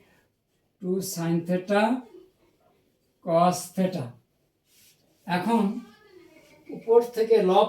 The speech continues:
থেকে আমরা কি কমন নিতে পারি, টু sin theta, টু sin theta যদি কমন নেয়, এখানে থাকে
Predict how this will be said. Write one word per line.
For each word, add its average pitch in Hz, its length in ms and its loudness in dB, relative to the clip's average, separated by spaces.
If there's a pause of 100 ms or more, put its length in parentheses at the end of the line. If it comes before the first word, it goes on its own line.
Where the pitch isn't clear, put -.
থেকে 220 180 0
আমরা 196 200 2
কি 214 100 -10
কমন 220 300 0
নিতে 214 180 -4
পারি, 233 240 -2 (160)
টু 240 80 -4 (200)
sin 196 160 0 (100)
theta, 135 260 -4 (1160)
টু 185 140 -6 (920)
sin 180 340 -6 (100)
theta 180 200 -4 (100)
যদি 156 180 -4
কমন 175 380 -2
নেয়, 214 240 0
এখানে 170 320 -4
থাকে 170 340 -2